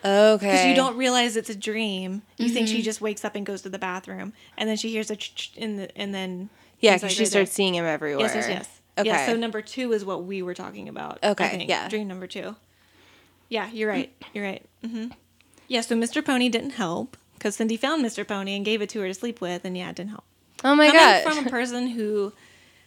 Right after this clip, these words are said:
Speaker 2: is terrified of all noises in the middle of the night, uh, or just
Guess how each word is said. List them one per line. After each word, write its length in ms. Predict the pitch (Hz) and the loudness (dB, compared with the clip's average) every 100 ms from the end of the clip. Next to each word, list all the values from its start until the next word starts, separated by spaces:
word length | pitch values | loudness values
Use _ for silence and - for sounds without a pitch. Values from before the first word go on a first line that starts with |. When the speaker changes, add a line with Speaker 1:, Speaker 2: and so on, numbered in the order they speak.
| - | -8
Speaker 2:
is 160 | 220 - | -6 -2
terrified 420 | 226 190 247 240 | -2 0 2 2
of 140 | 226 | 0
all 320 | - 180 175 202 | -2 -6 -4 -6
noises 580 | 208 226 226 240 233 | -6 -6 -4 -6 -6
in 180 | - 247 | -8 -4
the 60 | 247 | -2
middle 220 | 240 240 | -2 -2
of 60 | 240 | -2
the 80 | 240 | -2
night, 400 | 247 254 - - 202 | -2 -2 -6 -10 -8
uh, 100 | 196 | -4
or 160 | 196 | -4
just 300 | 196 202 - | -6 -8 -10